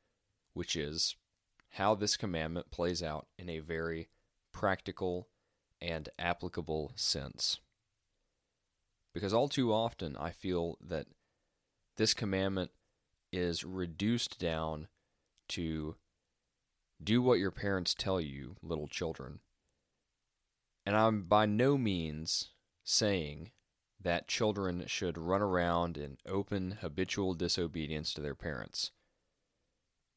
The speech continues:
But when you really consider this commandment for what it is, it is so much more than simply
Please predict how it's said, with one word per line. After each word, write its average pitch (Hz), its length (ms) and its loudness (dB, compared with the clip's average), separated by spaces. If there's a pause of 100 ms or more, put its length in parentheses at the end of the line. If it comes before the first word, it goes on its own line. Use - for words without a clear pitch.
But 87 220 6
when 113 220 2
you 104 140 2
really 131 300 0
consider 113 500 0
this 92 220 0
commandment 78 760 -4 (400)
for - 160 -6
what 95 240 6
it 87 140 0
is, 71 480 -2 (880)
it 98 120 0
is 90 300 0
so 113 480 2
much 104 360 0
more 85 560 -4 (600)
than 90 140 -2
simply 90 680 -2